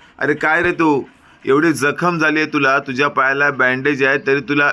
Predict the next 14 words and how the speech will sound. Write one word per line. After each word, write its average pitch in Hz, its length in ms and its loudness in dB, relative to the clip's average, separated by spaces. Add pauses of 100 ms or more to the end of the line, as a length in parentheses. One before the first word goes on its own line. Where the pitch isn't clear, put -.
उठून 139 360 0
बाहेर 123 260 -2
यायची 139 220 -2
काय 147 260 -2
गरज 151 220 0
होती?" 143 400 0 (460)
त्यावर 165 240 0
आकाश 160 420 -2
म्हणत 160 220 -2
असतो, 151 320 0
"नाही 147 200 -2
आत्या, 170 400 -2
अजिबात 151 400 -2
नाही 135 340 -2